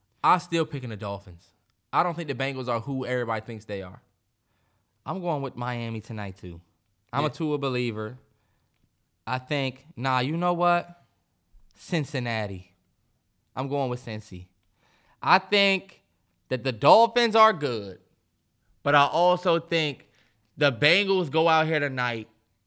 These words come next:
Speaker 2: and
Speaker 1: And
Speaker 2: the
Speaker 1: do
Speaker 2: Dolphins
Speaker 1: that.
Speaker 2: are the only undefeated team left, I think.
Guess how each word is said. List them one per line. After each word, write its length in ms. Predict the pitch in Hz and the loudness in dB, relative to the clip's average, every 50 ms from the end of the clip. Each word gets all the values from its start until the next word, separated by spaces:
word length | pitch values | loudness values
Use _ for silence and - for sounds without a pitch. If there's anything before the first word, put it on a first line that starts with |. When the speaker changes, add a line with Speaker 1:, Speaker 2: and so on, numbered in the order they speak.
| _ _ _ _ _ _ _ _ _ _ _ _ _ _ _ _ _ _ _ _ _ _ _ _ _ _ _ _ _ _ _ _ _ _ _ _ - | _ _ _ _ _ _ _ _ _ _ _ _ _ _ _ _ _ _ _ _ _ _ _ _ _ _ _ _ _ _ _ _ _ _ _ _ -4
Speaker 2:
and 460 | 160 156 147 135 127 120 113 104 98 _ _ _ _ _ _ _ _ _ _ _ _ _ | -2 -2 -2 -2 -4 -6 -8 -10 -14 _ _ _ _ _ _ _ _ _ _ _ _ _
Speaker 1:
And 100 | - 120 | -6 -2
Speaker 2:
the 60 | 151 139 | 0 4
Speaker 1:
do 40 | 160 | 6
Speaker 2:
Dolphins 240 | 190 233 240 - 214 | 6 6 6 4 4
Speaker 1:
that. 80 | 226 202 | 4 4
Speaker 2:
are 60 | 196 | 4
the 60 | 185 | 4
only 220 | 208 220 226 226 | 2 2 2 2
undefeated 520 | - 214 214 208 202 - 226 214 214 208 - | 0 0 0 0 -2 -2 -4 -6 -6 -6 -8
team 420 | - 196 202 196 170 127 101 92 - _ _ _ _ _ _ _ _ _ - | -8 -8 -8 -6 -8 -8 -10 -12 -16 _ _ _ _ _ _ _ _ _ -8
left, 340 | 123 135 143 127 95 - _ _ _ - | -4 -4 -4 -4 -6 -10 _ _ _ -12
I 60 | 113 | -12
think. 280 | 110 - 110 95 92 | -10 -10 -12 -14 -14